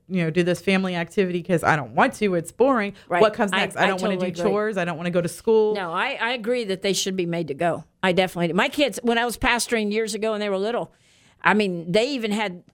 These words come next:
Speaker 2: places they had to sit in the congregation. My six-year-old had to sit right in front of me because he was always causing trouble with other kids. So he knew he had to sit right there in front of me on the
Speaker 1: Ab-
Speaker 2: front row.
Speaker 1: There you go. You know,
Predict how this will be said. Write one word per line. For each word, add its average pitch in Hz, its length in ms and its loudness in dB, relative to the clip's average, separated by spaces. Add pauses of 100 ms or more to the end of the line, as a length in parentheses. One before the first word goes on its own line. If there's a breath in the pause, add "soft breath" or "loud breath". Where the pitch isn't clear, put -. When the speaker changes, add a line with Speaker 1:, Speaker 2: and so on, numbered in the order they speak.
Speaker 2:
places 214 380 0
they 214 120 2
had 208 120 -4
to 180 60 -4
sit - 160 -4
in - 60 -10
the 196 60 -6
congregation. 185 720 -2
My 175 100 -2
six-year-old 180 560 -4
had 180 120 -2
to 175 60 -6
sit - 180 -4
right 190 160 -2
in 170 60 -12
front 214 180 -2
of 214 80 0
me 175 100 0
because 170 380 -2
he 180 80 -4
was 165 100 -4
always 185 340 -2
causing 170 380 -4
trouble 220 300 -2
with 170 120 -2
other 175 200 0
kids. 220 340 0
So 180 160 -2
he 220 180 -4
knew 233 220 -2
he 247 220 -2
had 202 240 -2
to 175 80 -6
sit - 240 -6
right 165 240 -2
there 233 200 2
in 175 100 -4
front 247 260 2
of 190 40 -2
me 151 220 -10 (840)
on 170 120 2
the 180 60 8
Speaker 1:
Ab- 185 80 8
Speaker 2:
front 190 140 -2
row. 208 160 2
Speaker 1:
There 185 100 -2
you 208 160 -2
go. 233 200 0
You 208 180 -2
know, 202 180 -2